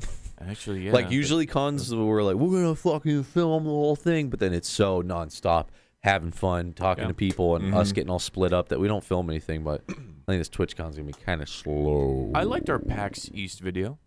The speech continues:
Speaker 3: I think we did a good job
Speaker 2: I think we
Speaker 3: of
Speaker 2: did a
Speaker 3: getting
Speaker 2: good job.
Speaker 3: footage and hanging out.
Speaker 1: Right.
Speaker 3: But yeah, I think you're right. TwitchCon, maybe we could focus on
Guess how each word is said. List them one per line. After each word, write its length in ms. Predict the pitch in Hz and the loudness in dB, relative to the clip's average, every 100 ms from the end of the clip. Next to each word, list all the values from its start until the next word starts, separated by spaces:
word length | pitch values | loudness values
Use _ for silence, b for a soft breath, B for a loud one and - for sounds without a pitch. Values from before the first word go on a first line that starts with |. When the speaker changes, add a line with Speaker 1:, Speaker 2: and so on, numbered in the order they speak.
| _ _ _ _ _ - | _ _ _ _ _ -6
Speaker 3:
I 60 | 220 | -2
think 80 | 110 | 2
we 60 | 92 | 4
did 160 | 92 | 4
a 60 | 85 | 2
good 220 | 71 87 | 2 0
job 180 | 78 90 | 2 2
Speaker 2:
I 20 | |
think 80 | 90 | 2
we 60 | 85 | 0
Speaker 3:
of 60 | |
Speaker 2:
did 40 | 104 | 0
a 40 | |
Speaker 3:
getting 120 | 95 90 | 0 -2
Speaker 2:
good 80 | 95 | 2
job. 60 | |
Speaker 3:
footage 360 | 107 95 87 92 | 2 2 -2 0
and 180 | 92 90 | 0 0
hanging 320 | 95 87 85 | 0 2 2
out. 220 | 92 - - | 2 0 0
Speaker 1:
Right. 300 | 104 98 90 | 4 4 2
Speaker 3:
But 80 | - b b b b b _ | -2 b b b b b _
yeah, 220 | 101 110 113 | 2 4 4
I 40 | |
think 180 | 120 104 | 0 0
you're 100 | 90 | 2
right. 220 | 80 80 - | 2 0 -2
TwitchCon, 400 | - 107 - 101 98 | 0 2 2 0 2
maybe 140 | 95 | 2
we 140 | 90 | 0
could 140 | 85 82 | -2 -2
focus 380 | 85 82 87 82 | -2 -2 -4 -6
on 280 | 78 76 | -6 -6